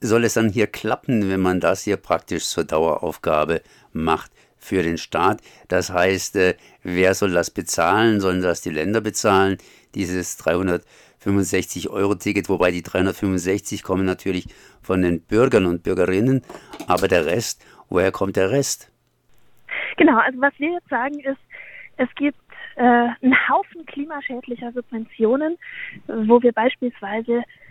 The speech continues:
Speaker 2: Leuten ihren Dienstwagen mitsubventionieren, damit das Klima schädigen und primär Menschen, die in einer gehobenen Gehaltsklasse in der Arbeit nachgehen, fördern.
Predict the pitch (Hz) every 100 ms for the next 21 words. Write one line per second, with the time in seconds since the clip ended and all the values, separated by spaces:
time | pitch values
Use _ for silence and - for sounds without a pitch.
0 | - - - _ 254 233 262 - 247 247
1 | 254 247 302 339 - 214 196 214 226 220
2 | - - - 254 285 - 226 233 220 -
3 | 220 220 233 269 269 - 240 254 247 247
4 | - 277 277 262 240 240 262 240 247 247
5 | 262 - - - - 269 277 233 254 262
6 | 247 220 254 254 233 226 226 226 220 -
7 | - 233 226 277 254 240 233 220 220 240
8 | - 233 226 247 233 214 220 254 233 208
9 | - 247 254 - - - - - - -
10 | 226 247 302